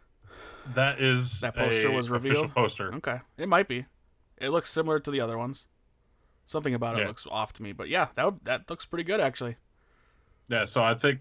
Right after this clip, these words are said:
Speaker 1: yeah, definitely she'll be,
Speaker 2: You can Google it,
Speaker 1: Michelle
Speaker 2: guys.
Speaker 1: Pfeiffer will,
Speaker 2: You can
Speaker 1: will
Speaker 2: Google
Speaker 1: be
Speaker 2: it.
Speaker 1: in her, in her version of the Wasp costume.
Speaker 2: The one she disappeared in, which looks to have a little bit of green in it.
Speaker 1: Hmm.
Speaker 2: In the,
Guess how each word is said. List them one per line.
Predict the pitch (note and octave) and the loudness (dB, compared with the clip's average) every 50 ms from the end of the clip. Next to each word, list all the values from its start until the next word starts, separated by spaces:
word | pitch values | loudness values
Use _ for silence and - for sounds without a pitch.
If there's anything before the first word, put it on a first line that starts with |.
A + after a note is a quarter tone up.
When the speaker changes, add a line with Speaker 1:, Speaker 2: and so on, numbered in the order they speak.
| - - | -8 -6
Speaker 1:
yeah, | C3+ B2 G#2+ G2 | 0 0 0 2
definitely | - - C3+ C3+ C3+ - C#3+ B2 | 4 4 4 4 4 4 4 4
she'll | A#2+ - C3+ A2+ | 4 4 2 2
be, | G#2+ A#2 A#2 A2 G#2+ G2+ G2 - - - - _ | 4 4 4 4 2 0 -4 -10 -20 -20 -20 _
Speaker 2:
You | - D#3+ | -6 -4
can | F3 F3 | -4 0
Google | D#3+ E3 D#3 D3 C#3+ C3 | 0 2 4 4 4 4
it, | B2+ | 4
Speaker 1:
Michelle | C3 B2 A#2 C3 A2 | 2 2 2 2 2
Speaker 2:
guys. | G#2 - | 2 2
Speaker 1:
Pfeiffer | A#2+ A2+ - A#2+ G#2+ | 0 0 2 2 -2
will, | G#2 G#2 - _ _ _ - | -2 -2 -4 _ _ _ -14
Speaker 2:
You | D3+ C#3+ | -10 -8
can | C#3 B2 | -6 -4
Speaker 1:
will | A#2 A2+ | -4 0
Speaker 2:
Google | G#2+ A2+ A2 A2+ | 0 2 0 0
Speaker 1:
be | A2 A2+ | 0 -2
Speaker 2:
it. | A2 | -2
Speaker 1:
in | G#2+ G#2 G2+ | -2 -2 -2
her, | - - A2+ G#2 G2+ G2+ G2 G2+ G2 - _ - | 0 2 4 4 4 2 0 -2 -4 -8 _ -2
in | B2+ B2 A#2+ | 0 0 0
her | G#2 - - C#3+ C#3 C3 A#2 G#2+ G2 F#2+ F#2 - _ _ - | 0 0 2 4 6 6 6 4 2 -2 -6 -10 _ _ 0
version | A#2+ A2+ G#2+ G2 G#2+ G#2+ G#2+ | 0 2 2 2 0 -2 -2
of | G2+ F#2+ G2 | -2 -2 0
the | G2+ F#2+ | 0 2
Wasp | G2 G2 F#2+ F2+ - - | 2 2 2 0 -2 -4
costume. | - G#2 F#2 F2 - - F#2 F2 | -2 -2 -2 -2 -4 -8 -10 -6
Speaker 2:
The | G#2 C#3 | -2 0
one | C#3 C3 A#2+ | 0 0 0
she | - - B2+ | -2 -8 -8
disappeared | A#2+ A#2+ - - B2 - B2 A#2+ A#2+ A#2 | -8 -8 -8 -8 -12 -12 -10 -10 -10 -10
in, | G#2+ A2+ | -10 -10
which | A#2 - - | -10 -10 -8
looks | D#3 F#3 - - | -8 -8 -8 -4
to | D#3 C3 | -2 -2
have | B2+ B2+ | -2 0
a | C3+ | -2
little | C#3 C#3 C3 | -2 -2 -4
bit | B2+ A2 | -6 -8
of | F#2 | -8
green | - B2 A#2+ C3+ C#3 C3+ B2 | -12 -10 -8 -6 -4 -4 -6
in | G2 F2 | -6 -10
it. | D2 - _ - - - - _ _ _ _ _ _ _ _ _ _ _ _ _ _ _ _ _ _ _ _ _ _ _ _ _ _ | -14 -16 _ -20 -20 -20 -20 _ _ _ _ _ _ _ _ _ _ _ _ _ _ _ _ _ _ _ _ _ _ _ _ _ _
Speaker 1:
Hmm. | - B2 A#2+ A2 G2+ F#2+ F2+ F2 F2 E2+ F2+ G#2+ | -6 -4 -4 -4 -4 -6 -8 -10 -12 -14 -14 -14
Speaker 2:
In | A#2 | -12
the, | G2 D#2 | -12 -12